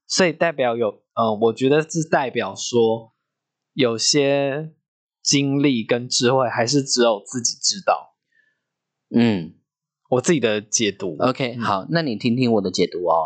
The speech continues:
Speaker 1: 好。
Speaker 2: 这个 Tarot 经典呢，它其实代表就是智慧的意思。
Speaker 1: 嗯。
Speaker 2: 那代表是说，我们，就像是我们的参考书，就像是你想要了-，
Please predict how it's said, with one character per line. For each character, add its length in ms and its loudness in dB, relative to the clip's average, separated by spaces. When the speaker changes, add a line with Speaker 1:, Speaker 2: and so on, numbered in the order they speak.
Speaker 1:
好。 360 -2
Speaker 2:
这 120 2
个 340 0
Tarot 500 2
经 300 -4
典 240 2
呢， 200 -2
它 180 0
其 220 -4
实 180 -14
代 160 0
表 320 -2
就 220 0
是 480 -2
智 240 0
慧 200 0
的 120 -6
意 160 -2
思。 340 -6
Speaker 1:
嗯。 280 0
Speaker 2:
那 100 0
代 240 -2
表 280 0
是 240 -2
说， 380 2
我 40 2
们， 260 -4
就 120 2
像 200 0
是 140 -4
我 160 2
们 140 -4
的 160 2
参 280 -4
考 240 0
书， 440 -2
就 120 2
像 240 -2
是 260 0
你 140 2
想 280 -2
要 320 2
了-， 400 0